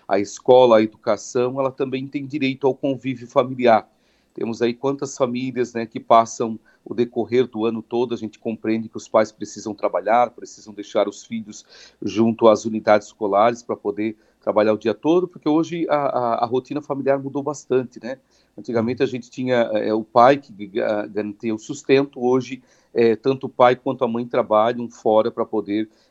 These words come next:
é, manter a casa, enfim, né, sustentar. Então, <clears throat> nós temos essa,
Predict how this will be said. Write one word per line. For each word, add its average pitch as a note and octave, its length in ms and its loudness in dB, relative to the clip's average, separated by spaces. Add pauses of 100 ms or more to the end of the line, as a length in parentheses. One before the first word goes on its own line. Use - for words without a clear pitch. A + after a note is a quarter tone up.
é, G#2+ 220 2
manter A2+ 360 -2
a G#2+ 60 0
casa, A2 460 -2
enfim, G2+ 320 -10
né, F#2 180 -6
sustentar. A2+ 640 -4 (400)
Então, D3 440 4 (140)
<clears throat> F3+ 300 6
nós A#2 260 0
temos C#3 360 0
essa, A#2 500 2